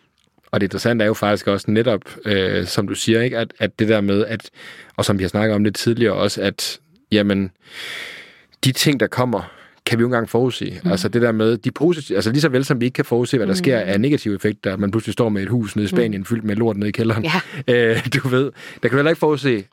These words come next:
Speaker 1: at der lige pludselig, øh, står, øh, en kundegruppe, som du ikke
Speaker 2: Mm.
Speaker 1: havde adgang til
Speaker 2: Mm.
Speaker 1: før, og det kan komme fra et helt fjernt sted, som man aldrig havde regnet med på en eller anden
Speaker 2: Mm.
Speaker 1: måde. Så det er også bare ligesom, hvis man skal tage et eller andet med fra, fra, fra alle de gode ting, vi har, vi har snakket om her, så synes jeg da helt klart også, det er netop, at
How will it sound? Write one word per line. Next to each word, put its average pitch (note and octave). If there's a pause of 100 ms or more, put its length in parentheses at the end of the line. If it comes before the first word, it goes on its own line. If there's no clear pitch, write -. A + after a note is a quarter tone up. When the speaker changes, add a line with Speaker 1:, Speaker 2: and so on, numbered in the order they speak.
Speaker 1:
at A#2+
der B2
lige C3
pludselig, A2+
øh, G2+
står, A#2
øh, G#2
en G#2+
kundegruppe, A2+
som F#2+
du -
ikke F3+
Speaker 2:
Mm. G3+
Speaker 1:
havde A#2+
adgang G2+
til G3+
Speaker 2:
Mm. G3
Speaker 1:
før, D3+ (460)
og G#2+
det G2+
kan G#2
komme B2+
fra B2+
et G#2
helt A#2+ (440)
fjernt A#2+
sted, A#2
som A2 (120)
man G2
aldrig A#2+
havde G2+
regnet G#2+
med G#2
på -
en G3
eller C#3
anden G#2
Speaker 2:
Mm. G2+
Speaker 1:
måde. G#2
Så A2+
det A2
er A#2
også C3
bare A#2+
ligesom, B2+ (560)
hvis -
man A#2
skal A#2+
tage C3+
et -
eller C#3+
andet C3+
med C3
fra, G2
fra, - (460)
fra -
alle A2+
de B2
gode A#2+
ting, B2+
vi G2+
har, F#2
vi F2+
har F#2
snakket A2
om G#2
her, B2
så G#2+
synes A#2
jeg A2+
da G2
helt B2
klart G2+
også, G#2
det A2
er G#2
netop, A2
at F2+